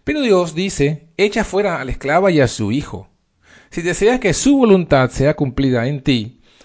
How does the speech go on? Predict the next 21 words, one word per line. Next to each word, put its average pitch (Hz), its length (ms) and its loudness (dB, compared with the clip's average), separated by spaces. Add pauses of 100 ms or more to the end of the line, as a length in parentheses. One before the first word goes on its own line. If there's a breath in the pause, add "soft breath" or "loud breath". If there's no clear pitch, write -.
(200 soft breath)
tal 190 220 0
como 220 180 0
se - 160 -2
cumple 185 300 -4
en 165 60 -4
el 170 60 -6
cielo, 113 460 -6 (480 loud breath)
Él 175 140 2
hará 185 180 4
lo 175 100 6
necesario 143 680 0
para 131 180 -2
que 127 120 -6
te 127 100 -12
sean 156 320 -4
quitadas 143 640 -2
la 110 240 -6
carne 160 360 -2
y 220 60 -2
sus 220 220 -2
obras. 165 420 0